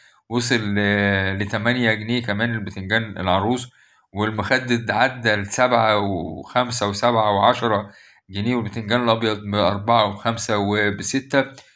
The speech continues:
في الحقيقة والله أنا بقول الأسعار، آه، ال-، البتنجان، وأنا يعني فرحان لل-، الفلاح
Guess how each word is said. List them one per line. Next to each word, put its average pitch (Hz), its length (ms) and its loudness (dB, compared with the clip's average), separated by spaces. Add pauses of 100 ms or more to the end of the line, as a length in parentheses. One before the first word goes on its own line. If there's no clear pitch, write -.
(100)
في 117 100 -6
الحقيقة 139 440 2
والله 135 500 4
أنا 143 120 4
بقول 120 320 4
الأسعار، 113 840 2 (500)
آه، 104 480 2
ال-، 101 240 0
البتنجان، 101 1000 0
وأنا 120 360 2
يعني 120 280 2
فرحان 131 460 0
لل-، 120 420 0 (1200)
الفلاح 110 720 0